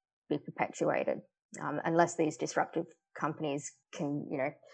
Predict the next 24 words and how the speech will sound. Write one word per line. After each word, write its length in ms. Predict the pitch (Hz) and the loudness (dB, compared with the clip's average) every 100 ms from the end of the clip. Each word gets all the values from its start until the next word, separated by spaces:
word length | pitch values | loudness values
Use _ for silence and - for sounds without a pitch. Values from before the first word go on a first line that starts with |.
| - - _ _ - | -20 -20 _ _ 12
get 160 | 220 | 12
their 100 | 196 | 12
foot 220 | 175 214 - | 10 10 8
in 60 | |
the 60 | 170 | 8
door, 420 | 170 170 160 156 | 10 10 12 12
actually 360 | - 143 - 180 | 10 6 6 2
start 520 | - - 175 156 147 | 2 4 8 8 8
doing 260 | 165 151 156 | 4 2 0
things 500 | - 160 151 147 - | 2 0 2 -2 2
with 260 | 165 160 - | 4 4 2
sustainability 680 | 170 165 151 147 147 151 156 | -4 0 0 4 4 4 4
in 120 | 156 | 2
mind 260 | 156 151 151 | 0 0 -2
and 140 | 151 | 0
not 220 | 156 - | 2 0
just 300 | - 156 - | -2 -4 -2
massive 400 | 160 156 - 156 | 0 0 -2 -8
profits, 680 | - - - 170 - - - - | -2 -2 0 0 0 -2 -6 2
then 160 | 160 | 4
nothing 240 | 165 156 156 | 4 0 -2
will 120 | - | -4
ever 120 | - | -4
change. 520 | - - 185 196 - | -6 -8 -8 -8 -10